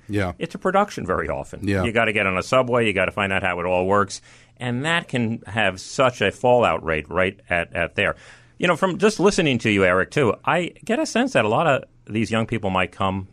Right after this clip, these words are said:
Speaker 2: because they're lonely.
Speaker 1: I mean, there's a
Speaker 2: You know, there's a community there.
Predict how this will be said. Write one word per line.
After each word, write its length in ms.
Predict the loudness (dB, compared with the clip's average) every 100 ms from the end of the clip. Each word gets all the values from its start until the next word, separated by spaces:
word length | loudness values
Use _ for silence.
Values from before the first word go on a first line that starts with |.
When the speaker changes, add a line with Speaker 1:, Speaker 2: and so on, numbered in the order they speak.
| _
Speaker 2:
because 280 | -10 -4 -4
they're 100 | -4
lonely. 440 | -4 -2 -4 -6 -14 _ _ _ _ _ _ -20 -20 -20 -6
Speaker 1:
I 80 | 2
mean, 320 | 4 4 2
there's 340 | 4 4 4
a 260 | 4 4 2 0 -6 -8 _ -8
Speaker 2:
You 140 | -4 -2
know, 60 |
there's 180 | 0 -2
a 60 | 0
community 440 | 0 0 0 -4
there. 240 | -4 -8